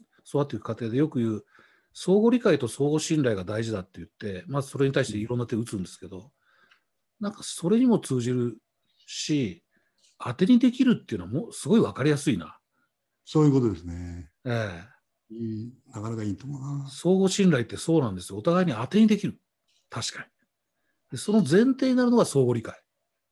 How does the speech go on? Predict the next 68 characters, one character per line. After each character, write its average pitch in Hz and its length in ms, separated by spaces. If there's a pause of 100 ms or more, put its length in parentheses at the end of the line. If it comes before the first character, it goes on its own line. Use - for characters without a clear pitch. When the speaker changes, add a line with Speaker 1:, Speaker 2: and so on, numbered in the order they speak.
(680)
Speaker 1:
だ 143 140
と 135 100
思 92 240
う。 - 1000
う - 20
ん。 95 460 (720)
Speaker 2:
た 190 120
だ、 151 140
あ 131 40
の、 123 360
あ 131 40
れ 139 60
な 147 80
ん 131 80
だ 90 60
よ 87 80
ね。 120 140
こ 104 680
う、 - 60 (840)
ス - 100
ポ 269 140
ー - 40
ツ 220 100
の 147 80
チ 165 160
ー 156 40
ム 135 60
な 117 80
ん 110 60
か 104 80
だ 95 80
っ - 40
た - 120
ら 90 60
や - 20
っ - 20
ぱ 98 240
勝 160 40
つ - 160
っ - 40
て 107 100
い 98 40
う 92 40
目 98 160
的 110 240
が 95 80
は 90 40
っ - 80
き - 80
り 95 60
し - 80
て - 60
て。 - 40
Speaker 1:
は 127 120
い 113 60
は 95 140
い。 90 60
そ - 120
れ 117 40
は 107 60
は 101 60
っ - 20
き - 80
り 90 60
し - 80
て - 60
る。 - 120 (1120)
Speaker 2:
ね。 104 300